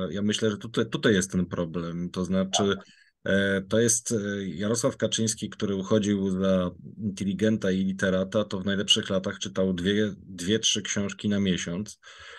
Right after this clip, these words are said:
Speaker 1: I to wystarczało do tego, żeby być tytanem intelektu,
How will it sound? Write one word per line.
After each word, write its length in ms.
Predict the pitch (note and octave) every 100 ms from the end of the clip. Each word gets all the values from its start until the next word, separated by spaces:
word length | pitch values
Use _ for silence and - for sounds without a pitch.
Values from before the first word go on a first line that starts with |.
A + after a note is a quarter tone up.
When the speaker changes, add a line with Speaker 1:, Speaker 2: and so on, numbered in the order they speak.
| -
Speaker 1:
I 120 | - G2
to 160 | A2
wystarczało 640 | G#2+ G2+ G#2+ F2+ - G#2 A2
do 80 | G2+
tego, 280 | G2+ G2+
żeby 540 | G#2 F#2+ G2+ G2+ G2+ G2+
być 440 | F2 F#2+ - -
tytanem 480 | - G2+ G#2+ G#2 G2+
intelektu, 920 | G2+ G2+ G2 F#2+ F#2 - F#2+ G2 G2+